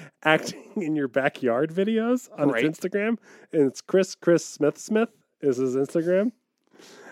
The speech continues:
Speaker 1: and <laughs> he does things like, he does a video on, like, how to, like, stop your scene partner from doing something, like, talking or doing something. So he does,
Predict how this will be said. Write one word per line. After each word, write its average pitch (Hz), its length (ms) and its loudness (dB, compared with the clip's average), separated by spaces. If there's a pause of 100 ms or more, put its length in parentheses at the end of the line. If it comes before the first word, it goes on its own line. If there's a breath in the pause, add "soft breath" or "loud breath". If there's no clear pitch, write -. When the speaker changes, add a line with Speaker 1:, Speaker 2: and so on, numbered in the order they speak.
(140 loud breath)
Speaker 1:
and 165 320 0 (200)
<laughs> 359 200 -12
he 196 60 8
does - 320 4
things - 480 -10
like, - 440 -6 (760 loud breath)
he 202 60 0
does 180 160 2
a 175 40 0
video 175 300 2
on, 151 80 -2
like, 139 180 2
how 147 140 0
to, 147 60 2
like, 143 180 2
stop 143 380 0
your 143 120 2
scene 147 220 0
partner 151 260 -2
from 131 260 -6 (180)
doing 143 300 2
something, 165 380 -4
like, 131 180 -4
talking 139 420 -2
or 139 80 0
doing 143 280 0
something. 175 400 -4 (380 loud breath)
So 156 220 0
he 139 80 2
does, 151 280 4